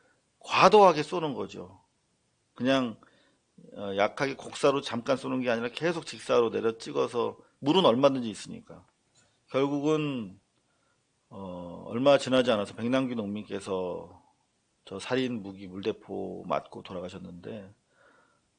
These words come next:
어, 제가 오늘 이 영상을 다시 보여드린 이유는 검찰은 바뀌지 않았다는 거예요. 근데 김기춘 사건도 제가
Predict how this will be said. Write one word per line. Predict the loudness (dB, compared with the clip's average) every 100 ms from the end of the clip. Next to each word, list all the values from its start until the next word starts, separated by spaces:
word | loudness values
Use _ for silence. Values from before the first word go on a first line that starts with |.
| _ _
어, | -14 -12 -12 -14 -16 -20 -20 -20 _ _ _ _ _ _ -20 _ _ _ _ _ _ _ _ _
제가 | 4 6
오늘 | 6 2 0
이 | -2 -2
영상을 | -2 -2 -4
다시 | -4 -8
보여드린 | -8 -6 -4 -6 -6
이유는 | -8 -8 -4 -4 -6 -14 -20 _ _ _ _ _ _ _ _ _ _ _ _ _ _ _ _ _
검찰은 | -6 0 8 10 10 8 6 0
바뀌지 | -8 -4 -2
않았다는 | -2 -2 -4 -4
거예요. | -6 -8 -10 -14 -18 -20 -20 _ _
근데 | -12 -6
김기춘 | -4 -2 -4 -6 -6
사건도 | -2 -4 -2 -4 -2 -2 -4 -6 _ _ _ _ _ _ -6
제가 | 4 6 6 2